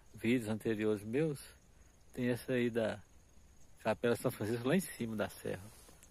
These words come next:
São Francisco não. Capelinha de São Sebastião. Fiz vídeo de uma missa lá, né?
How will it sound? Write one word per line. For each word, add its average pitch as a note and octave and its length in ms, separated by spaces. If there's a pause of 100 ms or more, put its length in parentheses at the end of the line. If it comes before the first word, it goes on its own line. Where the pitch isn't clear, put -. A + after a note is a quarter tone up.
(1080)
São G#2 160
Francisco - 480
não. G#2+ 200 (2000)
Capelinha A2+ 840 (1000)
de A2 80
São - 260
Sebastião. A#2 960 (420)
Fiz B2 200
vídeo A2+ 200
de B2+ 60
uma D3 140
missa C3+ 360
lá, A2 140
né? C3+ 120